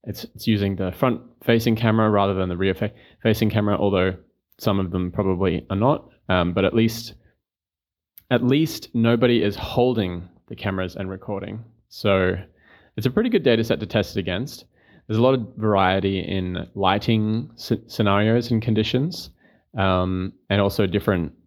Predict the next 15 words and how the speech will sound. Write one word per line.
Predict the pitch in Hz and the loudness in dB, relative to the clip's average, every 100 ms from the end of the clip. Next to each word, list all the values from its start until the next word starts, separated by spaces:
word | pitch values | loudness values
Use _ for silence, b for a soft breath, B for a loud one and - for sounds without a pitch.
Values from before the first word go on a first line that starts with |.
| - | -6
male, | 101 104 107 101 | -2 2 2 2
female | 110 104 98 98 | 2 2 2 2
body | 101 101 | 0 0
shapes, | - 98 92 85 | 0 0 0 -2
body | - 98 | -6 -4
types, | 85 95 95 87 92 | -4 -2 -2 -2 -6
and | 92 | -8
clothing. | - 110 98 104 131 185 - b b b b | -6 -2 2 2 0 -4 -10 b b b b
Uh, | 95 92 | -2 0
so | 98 | 2
it's | 90 - | 0 2
definitely | 117 113 107 98 87 - | 0 2 2 2 0 -4
a | 104 | -8
good | 87 113 | -2 -2
one | 95 95 92 98 | 0 0 0 -2